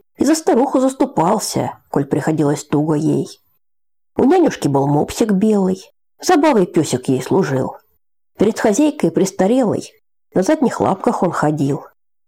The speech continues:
носил поноску или от скуки, лизал хозяйке ноги, руки, грязь до часто с них обгрызал. Царевна часто с ним играла,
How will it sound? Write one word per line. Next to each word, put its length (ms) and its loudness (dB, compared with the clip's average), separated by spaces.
носил 300 2
поноску 600 0
или 240 0
от 120 -2
скуки, 640 -2
лизал 300 4
хозяйке 560 0
ноги, 560 -2
руки, 680 -2
грязь 240 4
до 120 2
часто 340 0
с 140 -8
них 140 -2
обгрызал. 680 0
Царевна 380 2
часто 380 0
с 120 -6
ним 200 2
играла, 560 -2